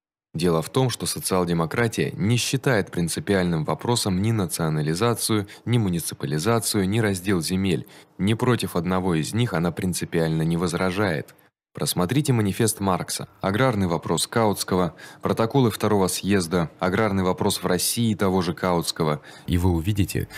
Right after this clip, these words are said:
что это именно так. Партия на все эти вопросы смотрит с точки зрения практики и ставит аграрный вопрос на практическую почву. Что полнее осуществляет наш принцип:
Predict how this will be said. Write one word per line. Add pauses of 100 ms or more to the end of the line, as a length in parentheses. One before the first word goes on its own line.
(120)
что
это
именно
так. (680)
Партия
на
все
эти
вопросы
смотрит
с
точки
зрения
практики
и
ставит
аграрный
вопрос (280)
на
практическую
почву. (680)
Что
полнее
осуществляет
наш
принцип: